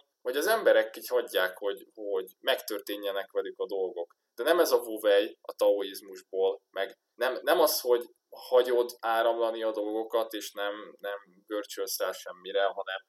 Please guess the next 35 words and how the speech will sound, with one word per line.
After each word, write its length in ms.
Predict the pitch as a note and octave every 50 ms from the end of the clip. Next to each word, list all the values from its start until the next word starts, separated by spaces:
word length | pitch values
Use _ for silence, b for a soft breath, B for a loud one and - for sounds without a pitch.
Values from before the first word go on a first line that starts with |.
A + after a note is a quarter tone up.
| _
a 60 | -
természetes 680 | - - C3 B2 - A#2 A2 - - - - G2 - -
medrében 520 | A2 G#2+ G2+ G#2 G2 G2 G2 F#2+ F#2 F#2
zajlik 440 | F2+ F#2+ G2 G2+ F#2+ F#2+ F#2+ - -
minden. 600 | G2 G2 G#2 A#2+ C3 D3 D#3 D#3+ D#3+ E3 - _ - G#2+
Nem 220 | - C#3 C#3 C3+
hisz, 240 | C3 B2 G#2 - -
nem 180 | - B2 B2 A#2+
játszik 540 | A2+ G#2+ G#2 - - - - - - - _ _
teremtő 680 | - - A#2+ A#2 A2+ G#2+ G#2 - - A2 G2+ G2+ G2+ G2
szerepet, 600 | G2 - - A#2+ A2+ G#2+ G2+ - - G2 G2 - -
meg 240 | G2 F#2+ F#2+ F2+ F2+
Isten, 460 | G#2 - - - G#2 G2 F#2+ F#2 - -
nem 200 | A2+ G#2+ - -
tetszeleg 440 | - B2 - - - F#2+ - A#2+ G2
Isten 320 | G#2 - - - F#2+ F#2+
szerepben 460 | - - G2+ F#2+ F#2+ F#2+ F#2 F#2+ F2+
az 140 | F2 E2+ -
ember, 440 | G#2 A2+ B2+ C#3 D3 D#3+ E3 E3+ - _ _
de 140 | _ - C3+
azért 300 | B2 A#2+ A#2+ B2+ A#2+ -
tesz 240 | - B2 A#2 - -
érte, 300 | G2+ F#2+ F#2 - G2+ F#2
ugye 280 | F#2 F#2+ - G2 G2 -
kicsit 320 | - D3+ - - - -
ez 100 | - -
a 60 | -
"segíts 400 | - - C#3 C3+ B2+ A2+ - -
magadon, 340 | B2+ A#2+ A#2 A2+ G#2+ G#2+ G#2+
Isten, 300 | A2 A2+ - - A2+ G#2 G2+ G2 F#2 - -
Isten 340 | - A2+ - - - A2 G2+
is 120 | G2+ -
megsegít", 580 | - G2+ G#2+ - - - A2+ G#2+ A2 A2 A2 -
ez 120 | G2 G2+
egy 140 | G2+ G2 G2